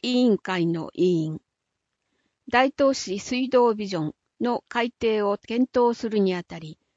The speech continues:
意見を述べていただける人を募集します。任期、六月から来年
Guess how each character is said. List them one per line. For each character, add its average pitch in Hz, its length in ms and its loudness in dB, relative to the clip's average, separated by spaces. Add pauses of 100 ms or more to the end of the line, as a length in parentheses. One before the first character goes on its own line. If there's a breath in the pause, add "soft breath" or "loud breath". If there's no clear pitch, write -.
(160)
意 262 80 -10
見 254 280 4
を 202 80 4
述 185 120 2
べ 226 100 -4
て 226 160 -4
い 220 40 -6
た 220 120 -6
だ 214 120 -6
け 220 120 -10
る 202 100 -4
人 180 320 -4
を 151 60 -6
募 160 100 -10
集 170 300 -8
し - 180 -10
ま 147 140 -10
す。 - 240 -20 (960)
任 226 240 2 (100)
期、 - 220 -12 (520)
六 208 240 -6
月 269 280 -2
か 202 100 -4
ら 180 160 -2
来 202 220 0
年 220 260 2